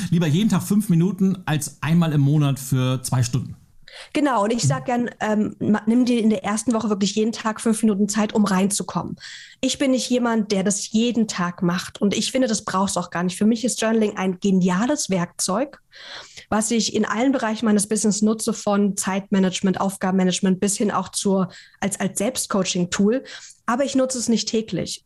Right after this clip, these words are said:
Speaker 2: Und dennoch sage ich, um reinzukommen, lohnt es sich, ähm, wirklich erstmal sich mal so einen kurzen Zeitblock ne, für eine Woche zu nehmen.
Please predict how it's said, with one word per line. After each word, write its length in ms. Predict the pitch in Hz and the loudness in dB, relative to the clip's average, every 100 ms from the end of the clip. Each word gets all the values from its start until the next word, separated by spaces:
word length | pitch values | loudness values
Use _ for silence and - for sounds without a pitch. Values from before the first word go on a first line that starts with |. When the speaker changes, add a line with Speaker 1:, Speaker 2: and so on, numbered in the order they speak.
| - | -4
Speaker 2:
Und 280 | 214 202 214 | 0 0 0
dennoch 240 | 240 262 | -2 0
sage 300 | - 220 220 | 0 -2 -2
ich, 180 | 202 - | -4 -4
um 120 | 214 190 | 0 2
reinzukommen, 720 | 180 254 359 - - 247 226 | 2 0 0 -2 -2 0 2
lohnt 260 | 214 247 240 | 2 0 -2
es 100 | - | -2
sich, 280 | 220 220 - - - - | -2 -4 -12 -20 -20 -8
ähm, 160 | 214 202 | -2 0
wirklich 280 | 220 233 214 | 2 0 -2
erstmal 360 | 196 - 202 | -4 0 0
sich 220 | 196 190 208 | 2 2 2
mal 340 | 190 180 180 | 2 4 2
so 120 | 196 | 2
einen 180 | 185 180 | 0 0
kurzen 400 | - 254 - 226 | -2 -2 0 0
Zeitblock 540 | 214 190 202 190 - | 0 -2 -2 -4 0
ne, 140 | 185 175 | 0 0
für 60 | - | 0
eine 160 | 196 | 2
Woche 220 | 185 180 180 | 2 -2 -2
zu 160 | 185 | 2
nehmen. 400 | 175 165 180 180 | 2 2 2 0